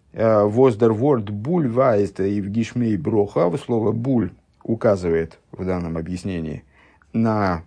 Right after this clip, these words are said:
дожди благословения, «кэмамр хахамейну», как наши мудрецы расшифровывают, «алдапосек бейер буль», расшифровывают стих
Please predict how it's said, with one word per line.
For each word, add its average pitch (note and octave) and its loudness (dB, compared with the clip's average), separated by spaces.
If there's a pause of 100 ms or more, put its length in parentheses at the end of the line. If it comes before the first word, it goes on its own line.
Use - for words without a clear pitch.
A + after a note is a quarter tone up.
(100)
дожди G2 -2
благословения, F2+ -2
«кэмамр G#2+ -2
хахамейну», A2 -4
как G2+ -4
наши F#2 -8
мудрецы F2+ -6
расшифровывают, F#2 -2
«алдапосек F#2+ -2
бейер F#2+ -2
буль», F#2 -4 (520)
расшифровывают G2 2
стих - -2